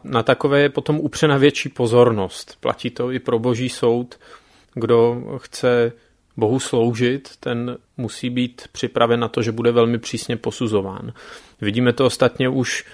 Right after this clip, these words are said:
v evangeliích na jiných místech, když Ježíš mluví se svými učedníky, je na ně přísný, klade na ně velmi přísná kritéria,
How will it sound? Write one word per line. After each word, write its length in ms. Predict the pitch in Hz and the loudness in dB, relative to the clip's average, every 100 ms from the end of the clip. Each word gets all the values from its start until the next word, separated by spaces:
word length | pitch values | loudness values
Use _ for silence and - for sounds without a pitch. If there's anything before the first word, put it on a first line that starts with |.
| - | -16
v 120 | - | 0
evangeliích 520 | 117 113 120 127 131 | 4 6 6 4 4
na 100 | 120 | 4
jiných 260 | 117 127 123 | 4 4 2
místech, 420 | 127 - 131 123 | 0 0 2 2
když 200 | 123 117 | 0 0
Ježíš 320 | 123 113 139 | 0 2 0
mluví 300 | 120 120 123 | 2 0 0
se 140 | 117 131 | -2 -4
svými 300 | - 135 135 | -4 -2 -2
učedníky, 840 | 131 - 131 123 120 - 123 135 - - - _ | -2 0 0 2 0 0 0 0 -8 -20 -20 _
je 100 | 123 | 4
na 100 | 117 | 6
ně 120 | 123 | 4
přísný, 540 | 127 - 123 - 127 117 | 0 -2 -2 -2 -4 -2
klade 300 | - 123 120 | 0 2 2
na 100 | 120 | 2
ně 120 | 120 | 2
velmi 320 | 117 117 120 | 2 2 -2
přísná 720 | 117 - 117 - 120 117 117 123 | -6 -8 -8 0 2 2 0 -2
kritéria, 840 | - 107 117 113 110 113 107 120 | -2 2 4 4 6 4 2 -4